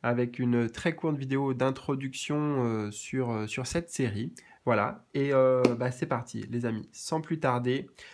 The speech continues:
on va accueillir le message que les guides souhaitent nous faire, nous faire passer aujourd'hui. Donc, message pour aujourd'hui, message important, message que nous avons besoin d'entendre.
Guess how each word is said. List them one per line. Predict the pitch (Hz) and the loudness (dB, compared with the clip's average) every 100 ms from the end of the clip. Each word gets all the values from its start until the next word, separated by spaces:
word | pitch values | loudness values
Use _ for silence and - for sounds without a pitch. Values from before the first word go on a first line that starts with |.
| - - | -14 -4
on | 123 | 0
va | 117 - - | 0 0 -2
accueillir | 139 135 120 120 135 | -4 -2 -2 0 0
le | 120 | -2
message | 143 120 - 110 113 123 127 - _ _ _ _ - - _ - - - - - - - - _ | 0 -2 -2 -2 -2 -4 -8 -14 _ _ _ _ -20 -20 _ -14 -14 -14 -14 -14 -16 -16 -18 _
que | 170 | 2
les | 156 135 | 2 2
guides | 160 175 151 139 - | -2 -2 -2 -4 -4
souhaitent | - - 160 165 | -8 -4 -4 -2
nous | 143 | -4
faire, | 127 151 139 - - | -4 -4 -6 -8 -6
nous | 127 | -6
faire | 117 - 196 170 - | -6 -2 -2 -2 -2
passer | 127 120 - 156 - - | -2 -2 -6 -6 -6 -4
aujourd'hui. | 156 143 123 107 98 | -2 0 -2 -4 -8
Donc, | 110 117 117 - | -6 -8 -8 -8
message | 127 131 - 131 139 139 135 123 - _ - - _ - - _ - _ _ _ | -6 -6 -4 -4 -4 -4 -8 -10 -18 _ -20 -20 _ -12 -12 _ -20 _ _ _
pour | - 123 - | -14 -14 -8
aujourd'hui, | 139 139 135 127 123 131 143 143 | -6 -4 -4 -4 -6 -6 -6 -4
message | 123 120 - 123 123 - | -4 -4 -4 -4 -4 -4
important, | 131 127 123 - - 120 185 247 _ - - - - - - - - | -6 -6 -10 -10 -8 -6 -6 -10 _ -20 -20 -20 -12 -12 -10 -14 -12
message | - 147 - | -10 -10 -6
que | 127 | -6
nous | 120 | -4
avons | 120 135 | -4 -4
besoin | 131 117 135 | -6 -4 -4
d'entendre. | 127 117 - 104 120 | -4 -4 -6 -6 -6